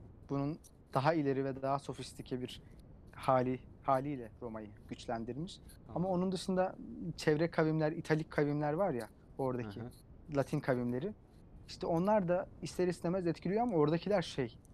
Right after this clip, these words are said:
Speaker 1: gerçekten kabilevi bir hayat yaşıyorlar. Hani Galler olsun, onlar Keltler,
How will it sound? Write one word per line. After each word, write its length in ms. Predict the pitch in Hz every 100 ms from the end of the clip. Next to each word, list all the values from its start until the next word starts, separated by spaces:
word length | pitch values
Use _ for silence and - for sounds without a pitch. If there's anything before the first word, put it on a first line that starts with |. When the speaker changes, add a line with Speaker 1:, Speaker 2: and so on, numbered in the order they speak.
| - - - - - - 160 147
Speaker 1:
gerçekten 440 | 147 156 190 202
kabilevi 600 | - 147 156 156 160 196
bir 100 | 180
hayat 300 | 131 120 107
yaşıyorlar. 560 | 113 - 113 117 117 - - - -
Hani 180 | 131
Galler 360 | 127 135 131 147
olsun, 480 | 151 147 - 147 143 - - -
onlar 300 | 135 139 139
Keltler, 500 | - 139 131 160 147